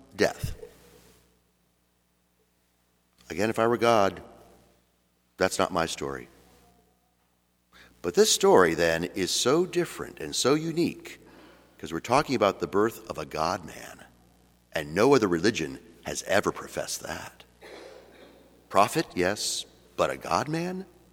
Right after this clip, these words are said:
No. No, it's very difficult for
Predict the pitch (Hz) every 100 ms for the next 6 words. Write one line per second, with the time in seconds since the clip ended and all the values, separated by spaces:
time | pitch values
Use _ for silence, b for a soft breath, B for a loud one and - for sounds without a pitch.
0 | _ - - - _ _ _ _ _ _
1 | _ _ _ _ _ _ - 87 82 135
2 | 131 120 110 98 87 - 85